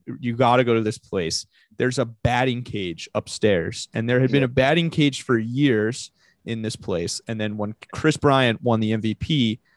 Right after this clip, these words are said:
Speaker 1: Red Bull sponsored the batting cage, so now it's, like, the Chris Bryant M V P cage or whatever. And you go upstairs, and there's four bays that you can take pitches in. And my dad and I did the s-,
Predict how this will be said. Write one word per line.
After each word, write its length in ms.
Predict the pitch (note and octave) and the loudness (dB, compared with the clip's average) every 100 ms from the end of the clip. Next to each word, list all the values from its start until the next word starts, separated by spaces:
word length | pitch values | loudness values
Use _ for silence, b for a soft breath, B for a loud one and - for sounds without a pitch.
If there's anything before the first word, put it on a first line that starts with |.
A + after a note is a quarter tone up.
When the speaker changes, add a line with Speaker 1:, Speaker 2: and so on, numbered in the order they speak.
| _ - | _ -4
Speaker 1:
Red 300 | A#2 C3 B2+ | 0 0 2
Bull 220 | B2+ A2 | 0 0
sponsored 560 | - - B2 B2 A2+ G2+ | -4 -2 -2 -2 -8 -10
the 60 | |
batting 360 | F#2+ A2 A2 G#2 | -4 -4 -4 -8
cage, 360 | - F2+ F2 - | -8 -8 -8 -10
so 80 | G2+ | -6
now 220 | G2+ F#2+ | -4 -4
it's, 180 | G2 - | -4 -6
like, 180 | F#2+ - | -8 -8
the 60 | |
Chris 260 | F#2+ G#2 G2+ | -6 -6 -4
Bryant 460 | - G2+ F#2+ F#2 - _ _ - | -2 0 2 0 -4 _ _ -6
M 160 | G#2+ | -4
V 100 | G2 | -2
P 240 | G2 G#2+ G2+ | -2 -2 -2
cage 340 | - A2 A2 | 2 2 2
or 120 | B2 | 4
whatever. 580 | B2 B2+ C3 D#3 D#3+ D#3 b b b - | 4 6 4 4 2 -2 b b b -4
And 240 | B2 A2+ A#2 | 0 0 0
you 80 | |
go 160 | C3+ F3+ | 0 0
upstairs, 420 | F3 - G3 D3 | 0 -2 -2 -2
and 220 | B2 A#2 A2+ | -6 -8 -8
there's 200 | G#2+ - | -10 -12
four 600 | - C#3+ D3+ E3 F3 E3+ _ _ - B2 | -2 0 4 4 4 0 _ _ -18 -6
bays 760 | A#2+ A#2+ A#2 A#2 B2+ C#3 - - | 0 2 2 0 -2 -4 -10 -6
that 200 | A2+ G#2 | -2 -2
you 100 | A#2 | -4
can 240 | A#2+ A#2+ A2 | -10 -10 -4
take 240 | B2 B2 | -2 0
pitches 380 | - B2 A#2+ A2+ | 0 0 -2 -4
in. 200 | F#2+ F2+ b b b - | -6 -8 b b b -6
And 320 | A2 G#2+ G#2 | -2 0 0
my 140 | G#2+ A2 | 2 2
dad 320 | B2 C3 D3 | 4 4 4
and 100 | C3 | 2
I 220 | B2 A#2 | 2 2
did 380 | A#2 B2+ C3+ B2+ | 0 -2 -2 -2
the 60 | |
s-, 360 | A#2+ - - | -6 -4 -4